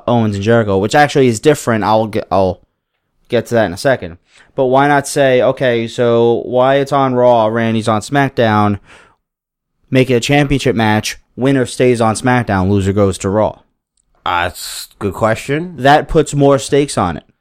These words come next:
Speaker 1: Right
Speaker 2: You
Speaker 1: now, there are no stakes. There's zero stake.
Speaker 2: There
Speaker 1: It's
Speaker 2: is not one steak
Speaker 1: there's
Speaker 2: dinner involved.
Speaker 1: not a single steak. There's not even a bean to go with it. Not a, not a potato.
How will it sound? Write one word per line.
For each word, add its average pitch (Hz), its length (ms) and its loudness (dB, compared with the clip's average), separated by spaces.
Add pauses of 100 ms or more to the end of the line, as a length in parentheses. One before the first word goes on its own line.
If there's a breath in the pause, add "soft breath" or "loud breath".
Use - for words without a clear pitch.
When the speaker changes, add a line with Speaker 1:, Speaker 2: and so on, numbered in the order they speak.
(360)
Speaker 1:
Right 135 140 4
Speaker 2:
You 151 80 4
Speaker 1:
now, 156 200 8
there 147 220 6
are 123 60 4
no 123 260 4
stakes. - 480 -4 (260)
There's 143 220 2
zero 151 320 2
stake. 117 420 -2 (100)
Speaker 2:
There 123 220 2
Speaker 1:
It's 120 120 0
Speaker 2:
is 101 100 -10
not 123 260 2
one 113 200 0
steak 104 320 -2
Speaker 1:
there's 120 100 -2
Speaker 2:
dinner 98 220 0
involved. 90 340 2
Speaker 1:
not 127 140 4
a - 20 0
single 143 300 -2
steak. 131 580 0
There's 120 240 -4
not 127 160 2
even 127 200 0
a 123 40 0
bean 123 380 2
to 117 80 2
go 113 180 4
with 113 180 2
it. 117 160 2
Not 110 220 0
a, 104 180 2
not 107 200 0
a 101 40 -4
potato. 117 600 0